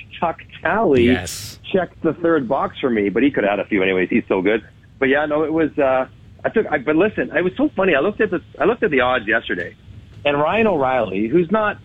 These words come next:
Speaker 1: a volume shooter, you could have got over under on his shots at one and a half. Like, you know, he's playing with Mitch Marner and John Tavares,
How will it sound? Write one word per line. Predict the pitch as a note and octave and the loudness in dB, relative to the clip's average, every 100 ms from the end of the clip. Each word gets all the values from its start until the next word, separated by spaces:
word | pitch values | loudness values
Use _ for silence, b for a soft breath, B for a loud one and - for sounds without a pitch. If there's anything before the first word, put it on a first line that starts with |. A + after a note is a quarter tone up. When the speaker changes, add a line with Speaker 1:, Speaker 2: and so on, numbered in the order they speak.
| - | -12
Speaker 1:
a | C#3 | -8
volume | A2+ A2 B2 B2 A2 - | -4 -2 0 0 0 0
shooter, | A2+ A#2 F#3 A#3 - - - - - - - - | 0 2 2 -2 -8 -20 -20 -20 -20 -20 -20 -14
you | - G3+ | -4 0
could | C#4 | 2
have | G3+ | 2
got | E3 D3+ - | 0 -2 -4
over | E3 F#3 E3 | -2 0 2
under | F#3 F3+ | 2 2
on | D3+ | 2
his | C3+ E3+ D#3+ - - | 2 0 0 -2 0
shots | F#3 G3+ D#3 - B B B B | 0 0 -4 -6 B B B B
at | D#3 | -4
one | D3 C#3 F#3 B3 | -2 0 2 2
and | A3+ | 2
a | D3+ | 0
half. | - C3 - - - - - - - - - - | 0 -2 -4 -8 -18 -18 -20 -20 -20 -20 -10 -2
Like, | E3 - - | -2 -2 0
you | A3+ | 2
know, | C#3+ | 2
he's | E3 - | 0 -2
playing | - C4 A#3 | -2 0 2
with | A#2+ | 2
Mitch | C#3+ - | 0 -2
Marner | A#2 F3 B2+ | -2 0 0
and | G2+ | -2
John | B2 B2 | -2 -2
Tavares, | G2+ B2+ G#2 | -2 -2 -4